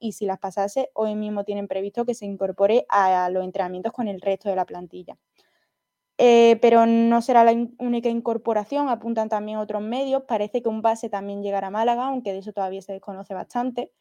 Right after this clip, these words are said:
Como veis, hay muchas cosas que están pasando en esta dura etapa cajista. Veremos a ver qué pasa en el encuentro del domingo, si se disputa, como por ahora está establecido, que será a las doce y media ante el Bilbao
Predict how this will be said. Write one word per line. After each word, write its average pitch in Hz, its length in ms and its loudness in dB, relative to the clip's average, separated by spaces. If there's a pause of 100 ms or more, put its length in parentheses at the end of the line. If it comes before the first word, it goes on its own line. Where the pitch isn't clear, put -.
(320)
Como 220 260 4
veis, 233 200 2
hay 220 100 -2
muchas 233 340 -6
cosas 247 280 -6
que 247 60 -12
están 220 220 -6
pasando 220 340 -8
en 214 80 -6
esta 220 180 -6
dura 208 220 -2
etapa 202 320 -2
cajista. 254 640 -2
Veremos 214 440 -2
a 208 60 0
ver 220 180 -2
qué 208 120 -6
pasa 220 260 -2
en 247 140 -2
el 208 80 -2
encuentro 202 340 -2
del 202 140 4
domingo, 247 400 0
si 214 160 -8
se 190 140 -12
disputa, 202 420 -4
como 190 220 -6
por 180 140 -4
ahora 180 200 -2
está 196 160 -8
establecido, 208 600 -4 (360)
que 233 120 -2
será 233 200 4
a 233 60 8
las 220 160 4
doce 208 240 -6
y 220 40 -6
media 262 400 0
ante 233 200 -4
el 208 80 -4
Bilbao 202 340 0